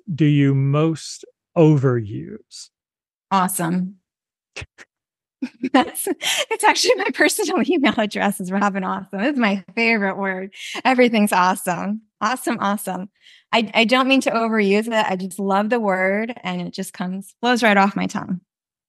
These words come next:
Speaker 1: Perfect. That's awesome. Uh,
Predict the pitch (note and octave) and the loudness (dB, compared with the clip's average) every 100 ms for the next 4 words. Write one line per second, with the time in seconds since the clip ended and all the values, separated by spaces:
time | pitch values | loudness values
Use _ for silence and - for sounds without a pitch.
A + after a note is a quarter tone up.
0 | _ _ _ _ _ _ _ C#3 B2 C#3 | _ _ _ _ _ _ _ 0 0 -4
1 | - - - - _ - C3+ - A#2+ A2+ | -10 -10 -12 -14 _ 0 0 2 2 2
2 | G2 - A#2+ C3+ - - _ _ C#3+ B2+ | 0 -4 -6 -8 -14 -20 _ _ 2 2
3 | - | 0